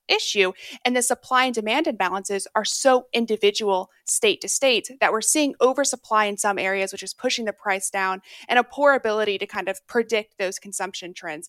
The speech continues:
I think it can work out long term. That's, again, why I say I'm hopeful about the future for this industry.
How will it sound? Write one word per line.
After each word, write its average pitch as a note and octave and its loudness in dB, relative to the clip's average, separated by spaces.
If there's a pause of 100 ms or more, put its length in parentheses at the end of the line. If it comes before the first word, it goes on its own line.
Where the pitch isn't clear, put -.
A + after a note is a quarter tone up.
(240)
I C#4 4
think A4+ -2
it F#4+ -4
can C4 -2
work C4 -4
out B3+ 0
long A3 -2
term. A3 -4
That's, D4 -2
again, D4 0
why A3 6
I G#3 2
say G#3 -2
I'm G3+ -4
hopeful F#4+ 2
about D#4 4
the D#4 -8
future D4 -6
for D#4 -6
this D4 -6
industry. E4+ -6